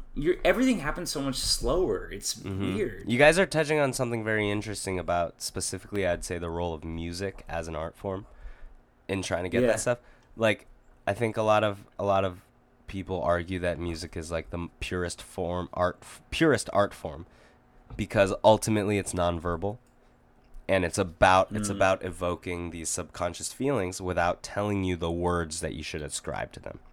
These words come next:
Speaker 2: Now,
Speaker 1: Right.
Speaker 2: of course, there's lyrics and stuff, but what's interesting about funk is for the first time, there's no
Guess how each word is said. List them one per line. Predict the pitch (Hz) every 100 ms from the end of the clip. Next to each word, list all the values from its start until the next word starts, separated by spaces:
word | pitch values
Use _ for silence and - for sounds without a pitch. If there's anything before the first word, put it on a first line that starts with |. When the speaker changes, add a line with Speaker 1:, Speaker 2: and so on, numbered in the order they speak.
| - - _ _ - - - - -
Speaker 2:
Now, | 107 101
Speaker 1:
Right. |
Speaker 2:
of | 110 -
course, | 107 90
there's | 90 78
lyrics | 90 104 85 -
and | -
stuff, | - - - - -
but | 123 113
what's | - 110
interesting | 127 113 - 104
about | 87 87
funk | - 160 139
is | -
for | - 101
the |
first | 92 - 98 -
time, | 151 139 104
there's | 95 92 98
no | 98 98 95 90